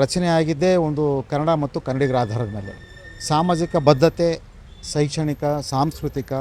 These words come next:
ಮತ್ತು ಎಲ್ಲ ರೀತಿಯಕ್ಕಿಂತ ಹೆಚ್ಚಾಗಿ ದಾರ್ಶನಿಕ ಆಧಾರದ ಮೇಲೆ ಕರ್ನಾಟಕ ರಚನೆ ಆಗಿದ್ದು. ಆದರೆ ಶರಣ ಬಸವೇಶ್ವರರು, ತುಂಬ ಸಂತ ಶಿಶುನಾಳ ಶರೀಫರು ಇದ್ದಂತಹ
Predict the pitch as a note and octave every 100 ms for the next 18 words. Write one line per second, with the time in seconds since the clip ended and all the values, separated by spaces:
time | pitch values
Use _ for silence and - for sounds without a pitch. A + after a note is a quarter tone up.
0 | C3+ - - - - - - G#3+ F#3 D#3+
1 | C#3 B2+ C3 D#3 G3+ G3+ G3 G3 F#3 F3+
2 | E3 D#3+ D#3 F3+ E3+ E3+ D3 C3+ E3 F3+
3 | G3 E3+ F3 D3+ C#3 C3+ C#3+ B2+ B2 D3+
4 | - B2 C#3 B2+ D#3 C#3 A2+ - - -
5 | C3 F3 D3+ B2+ G#2+ G2+ B2 E3+ - -
6 | - - - - - - - F#3+ G#3 F3+
7 | F#3+ G#3+ F#3+ - F#3+ F3+ F#3 F3 E3+ F3+
8 | E3+ C#3 - - - - F#3 F#3 E3 C#3
9 | - - - - F3+ F#3 E3+ D3+ F#3 F3+
10 | F3 E3+ E3 F3 E3 C#3+ E3+ E3+ D3+